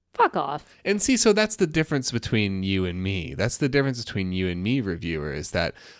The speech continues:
Speaker 2: I see the people who hate life and understand their plight,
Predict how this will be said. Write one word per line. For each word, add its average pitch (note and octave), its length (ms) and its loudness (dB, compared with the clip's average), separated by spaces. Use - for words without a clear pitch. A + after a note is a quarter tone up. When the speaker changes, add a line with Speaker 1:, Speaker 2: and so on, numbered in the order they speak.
Speaker 2:
I D3 220 2
see C#3 200 0
the A2 100 -2
people G#2+ 220 -2
who G#2 120 -2
hate G2+ 260 -2
life F#2+ 280 -2
and F#2 120 -6
understand F#2 540 -6
their E2 80 -8
plight, G2 460 -4